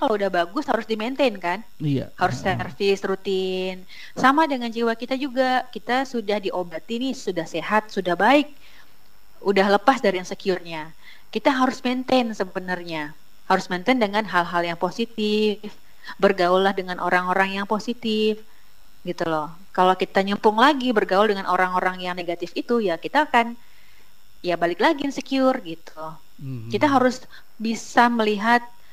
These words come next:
Speaker 1: mana lingkungan yang bikin aku secure, yang positif.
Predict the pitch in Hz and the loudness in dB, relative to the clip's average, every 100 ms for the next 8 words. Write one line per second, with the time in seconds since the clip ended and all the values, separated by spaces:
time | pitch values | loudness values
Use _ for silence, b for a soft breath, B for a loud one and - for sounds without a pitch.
0 | b - 208 233 269 240 214 220 254 240 | b -2 0 2 2 0 -4 -4 -4 -2
1 | 208 202 196 196 196 196 190 202 196 190 | -2 -2 -4 -4 -4 -4 -4 -4 -2 -2
2 | - - 208 247 311 285 214 190 180 202 | -6 -4 2 2 2 -2 -4 -6 -6 -6
3 | - 311 320 | 0 0 0